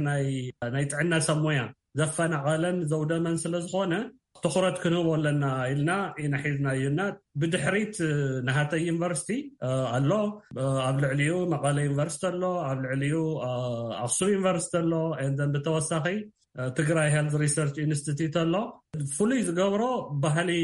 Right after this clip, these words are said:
ትግራይ እውን ሓዊስና ኣሎ ማለት እዩ። ሕዚ መዳርግቲ ኣካላትና ካብ ኢቨን ካብቶም ኖርማል ሬጉላር እንብሎም መዳርግቲ ኣካላት ወፂናስ ናብቲ ህዝቢ ንኽንቀርብ ናብ ባዕሉ ኣቲና ብባህሉን ብሙዚቁን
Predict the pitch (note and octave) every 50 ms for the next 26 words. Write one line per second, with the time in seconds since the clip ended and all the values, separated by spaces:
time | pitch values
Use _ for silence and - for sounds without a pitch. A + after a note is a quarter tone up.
0 | D#3 D3 C#3+ C#3 C3+ B2+ B2+ A#2+ A#2+ - - _ - - D#3 D3 E3 F3 E3+ F3
1 | E3 D#3+ E3 D#3+ D3 - D3 D#3 D#3 D3+ C#3+ D3+ D3+ D3+ C#3 C#3+ E3+ G3 F3+ D3+
2 | C#3 C3+ C3+ C3 - C3 B2+ C#3+ C#3+ C#3+ D3 D#3 D#3+ E3+ E3 E3 E3+ D#3+ - E3
3 | D3+ E3 E3 - F#3 F3 F3 F#3 G3 F#3+ - - F3 E3 G3 G#3+ C4 - - -
4 | _ _ _ - D#3 E3 E3 D#3+ D#3+ E3 D#3+ D3 C#3 D3 E3+ F3 F3 E3 D3+ -
5 | F3 E3 C#3+ - F3 E3 D#3 D3+ D3 C#3+ C#3 C3+ C3+ D3 F3 F3+ F3+ F3+ F3 E3+
6 | D#3 C#3+ C#3+ C3+ B2+ B2 A#2+ B2 C#3+ D#3+ D#3+ D#3 E3 E3 D#3+ D#3 D3 D3 D3+ D3+
7 | D3+ D3+ D3+ D3 C#3+ C#3 B2+ B2+ A#2+ A#2 A2+ G#2+ A#2+ C3+ C#3 D3 D3 D3+ D#3 D3
8 | - E3 C#3 D3 C#3+ - E3 D#3+ D#3+ D#3 D3+ D#3 D#3 D#3+ D#3 E3+ E3+ F3 G3+ A3+
9 | G#3+ - - - - _ _ _ - - B2+ - C#3+ D#3+ E3+ E3+ - - F3+ G3
10 | G3 F#3+ F#3 F#3 G3 F#3 F#3 F3+ D#3+ E3+ E3 D#3 - E3+ D3+ D3 C#3+ C#3+ C#3+ C3
11 | A#2 - G#2 A#2+ B2 B2 B2+ - D3+ C#3+ E3 E3+ D#3 C#3+ D3+ - - A#3 A#3 G3
12 | D#3+ D#3+ D#3 D3+ - E3+ E3 D#3+ D3+ C#3 C3+ D#3 D#3 D#3+ D3+ E3 E3 E3+ F#3 F#3
13 | F#3 F#3 F#3 F3 - - C3 B2+ C#3+ D3+ D3+ D3 C#3 C#3 D3 D3 D3 D#3 E3 E3
14 | - F3+ F3+ F3 F3 F#3 F3+